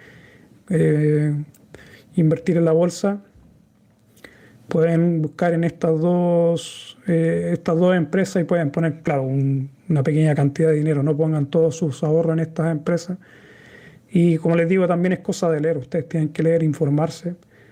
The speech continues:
preguntar también. Y a veces, si no, si les cuesta mucho, seguir a alguien que sepa un poco. En internet hay gente que sabe igual sobre eso, que llevan años y te muestran cómo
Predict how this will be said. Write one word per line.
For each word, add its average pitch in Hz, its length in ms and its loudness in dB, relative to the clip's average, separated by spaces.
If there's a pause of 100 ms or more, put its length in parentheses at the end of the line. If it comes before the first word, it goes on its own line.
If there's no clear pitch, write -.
(200)
preguntar 143 520 0
también. 156 420 0 (800)
Y 175 400 4
a 170 80 2
veces, 202 300 0
si - 120 -2
no, 202 420 2
si - 180 -4
les 170 120 0
cuesta 214 340 -2
mucho, 208 300 0
seguir 208 360 2
a 208 80 2
alguien 202 240 0
que - 160 -6
sepa 202 280 -4
un 165 80 -4
poco. 147 280 -8 (720)
En 190 100 2
internet 190 400 2
hay 196 300 2
gente 202 340 -2
que 180 100 -2
sabe 196 320 0
igual 190 580 2
sobre 185 380 0
eso, 190 220 -2
que 175 80 0
llevan 180 260 2
años 185 320 2
y 170 60 0
te 170 80 -2
muestran 170 380 -2
cómo 170 600 0